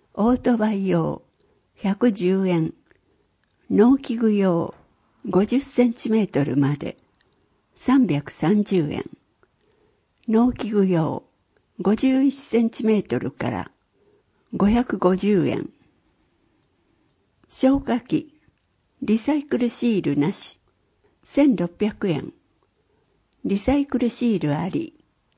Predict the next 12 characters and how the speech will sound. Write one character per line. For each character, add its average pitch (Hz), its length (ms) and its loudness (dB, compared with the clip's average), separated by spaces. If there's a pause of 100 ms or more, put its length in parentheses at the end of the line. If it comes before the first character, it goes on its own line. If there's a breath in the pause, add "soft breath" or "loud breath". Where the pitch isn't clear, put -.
(180)
千 254 320 2
百 165 340 -4
円。 175 300 0 (1400)
バ 220 200 0
ッ - 60 -18
テ - 240 -6
リ 123 360 -6
ー、 - 480 -20
自 190 160 -2
動 247 200 2
車 233 220 -2
用、 202 440 -2